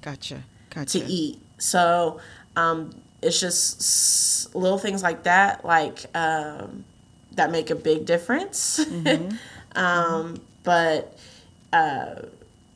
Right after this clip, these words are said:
Speaker 2: we realized that it had to be done for him
Speaker 1: Mm-hmm.
Speaker 2: to even be here.
Speaker 1: Got it. Got it. Now, so he wears a patch. Is a glass eye an option?
Speaker 2: So at this moment,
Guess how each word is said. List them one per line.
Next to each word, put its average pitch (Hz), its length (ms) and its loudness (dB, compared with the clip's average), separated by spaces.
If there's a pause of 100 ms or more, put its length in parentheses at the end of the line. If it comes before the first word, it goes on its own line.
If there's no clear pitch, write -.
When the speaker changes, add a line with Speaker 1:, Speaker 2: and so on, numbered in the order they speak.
(260)
Speaker 2:
we 175 120 0
realized 170 680 6
that 156 300 2
it 165 100 0
had 165 280 2
to 170 60 -2
be 160 160 -2
done 196 640 -2 (200)
for 180 160 0
him 165 240 -2
Speaker 1:
Mm-hmm. 170 120 -6
Speaker 2:
to 160 220 0
even 165 300 -4
be 156 240 -4
here. - 440 -10 (800)
Speaker 1:
Got 160 220 -10
it. 156 160 -12 (260)
Got 156 220 -8
it. 147 140 -8 (280)
Now, 165 320 -4 (460)
so 180 240 -2
he 185 180 -6
wears 190 300 -2
a 165 60 -8
patch. 151 520 -4 (160)
Is 165 300 -2
a 156 140 -6 (140)
glass 175 600 -4
eye 170 440 -2
an 147 220 -4
option? - 580 -4 (600)
Speaker 2:
So - 420 2
at 170 300 4
this 196 260 0
moment, 214 500 0